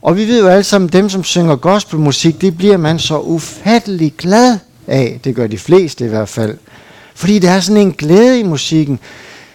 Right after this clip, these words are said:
Jamen, glæden, den kommer ud af modgang. Og de erfarede simpelthen det her, Paulus, han siger: "Glæd jer i Herren." Og, øhm,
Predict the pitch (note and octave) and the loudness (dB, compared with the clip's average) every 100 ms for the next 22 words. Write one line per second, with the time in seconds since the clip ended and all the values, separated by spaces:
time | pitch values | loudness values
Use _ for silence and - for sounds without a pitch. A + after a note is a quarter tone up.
0 | _ _ - C#3 C#3+ B2+ C3 E3+ F#3+ F3+ | _ _ -6 -2 -2 -2 0 2 2 -2
1 | - E3+ G#3 F#3 - D#3 E3+ - - - | -4 -2 -2 -2 -2 -2 -2 -2 -12 -20
2 | - - _ _ B2 A#2+ B2+ C#3 G2 F2+ | -20 -20 _ _ -6 -2 0 -2 -4 -8
3 | - _ _ _ _ _ _ _ _ _ | -12 _ _ _ _ _ _ _ _ _
4 | - B2 F#3+ F#3 - - G#3 A3+ F#3 B2+ | -10 -6 -2 -2 -4 -4 0 2 0 -2
5 | - - G#3 G3+ C#3 D3+ D#3+ E3 D#3+ D#3+ | -4 -4 -4 -4 -2 -2 -2 0 0 0
6 | - - C#3+ E3+ D#3 C#3 - D#3 D3 C#3+ | -4 -6 -2 -2 -2 -6 -4 -4 -4 -10
7 | D3+ G3 A3+ F#3+ D#3+ A#2 F#2+ - _ - | -2 2 2 2 -4 -6 -8 -14 _ -20
8 | _ _ _ E3 F3 F#3+ F3+ - _ _ | _ _ _ -2 0 2 -2 -8 _ _
9 | _ _ - A2+ A2 B2+ C#3+ B2 F2+ - | _ _ -10 -6 -4 -2 -2 -4 -8 -16
10 | _ _ _ _ _ _ _ _ _ _ | _ _ _ _ _ _ _ _ _ _
11 | _ _ _ _ - - - _ _ - | _ _ _ _ -20 -20 -20 _ _ 0
12 | C#3+ C#3 C3+ B2+ B2 | 2 2 2 0 -2